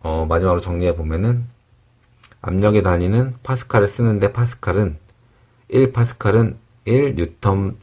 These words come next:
퍼 제곱미터랑 똑같다. 이거 꼭 기억해 주시고요. 두 번째로는 표준 대기압은, 어,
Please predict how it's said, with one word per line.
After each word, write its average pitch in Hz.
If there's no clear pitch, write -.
퍼 131
제곱미터랑 85
똑같다. -
이거 92
꼭 -
기억해 -
주시고요. 82
두 92
번째로는 101
표준 131
대기압은, 98
어, 87